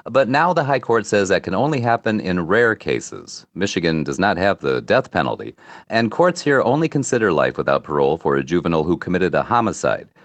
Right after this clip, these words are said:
The prosecutors must also prove that the youth is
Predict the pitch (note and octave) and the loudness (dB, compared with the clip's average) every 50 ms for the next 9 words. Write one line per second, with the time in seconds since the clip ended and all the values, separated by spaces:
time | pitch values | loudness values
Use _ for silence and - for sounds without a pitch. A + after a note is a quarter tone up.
0 | - - - - - F2+ F2+ F2 E2 - B2+ C3+ C#3+ - A#2+ - A#2+ A2 G2+ F#2+ | -20 -20 -20 -16 -6 0 0 0 2 2 2 2 2 0 -2 0 2 2 2 2
1 | F2 G2 E2+ - - C3 C3+ C#3 - - D#2 B1+ - C#2+ A#1+ B1 D2 D#2 - C#2 | 2 0 -2 0 2 2 2 2 0 -2 -4 -2 -2 -4 -2 -2 -4 -4 -4 -6
2 | C2+ - - D#2 D2+ D2 D2 F2+ G#2 A2 G#2 - F2 D#2+ D2+ C#2+ - | -8 -6 -4 -4 -4 -2 0 0 0 0 2 2 2 2 2 0 -2